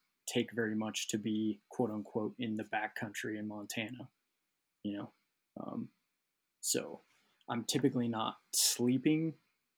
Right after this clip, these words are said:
out, like, uh, under the stars in a tent and stuff like that in, in the true backcountry, you know, where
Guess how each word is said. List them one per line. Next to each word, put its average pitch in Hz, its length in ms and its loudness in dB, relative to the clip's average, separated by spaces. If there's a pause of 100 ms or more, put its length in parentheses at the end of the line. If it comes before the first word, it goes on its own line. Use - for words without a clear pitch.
(600)
out, 135 260 6
like, 113 300 -2
uh, 113 200 2
under 117 220 0
the 107 100 -2
stars 113 480 0
in 107 100 -2
a 110 80 -4
tent 113 420 -4
and 107 100 -2
stuff - 220 -4
like 107 180 -6
that 110 260 -2
in, 107 220 -2
in 113 120 -4
the 107 80 -4
true 107 360 -4
backcountry, 107 640 -4 (640)
you 113 100 2
know, 110 140 -2
where 107 340 0